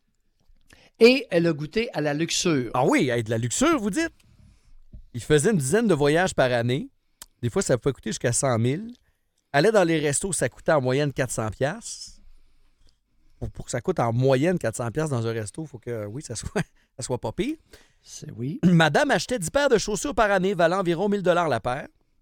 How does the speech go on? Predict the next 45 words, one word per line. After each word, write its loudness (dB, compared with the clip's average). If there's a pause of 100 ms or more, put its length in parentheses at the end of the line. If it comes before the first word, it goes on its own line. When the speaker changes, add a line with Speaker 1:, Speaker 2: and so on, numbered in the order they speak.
(120)
Speaker 1:
Ouais. -14 (480)
Speaker 2:
Et 0
son 2
riche -4
mari 0
lui -2
permettait, 0
lui -2
remettait 0
vingt 0
mille -2
piastres -8
par -6
année -4
pour -12
qu'elle -8
puisse -4
acheter -6
vêtements -2 (120)
et -6
chaussures -4
dans -2
des -6
magasins -2
de 2
luxe. 0 (1300)
Speaker 1:
Oui. -10 (220)
Speaker 2:
Lola, 4
c'était 0
cinquante-six -2
mille -2
qu'elle -8
demandait -2
en -4
pension. -10 (640)
Speaker 1:
Est-ce -6
que, -12
et -2
est-ce -4
qu'on -2
sait -6
combien -2
elle 0
a 4
obtenu -2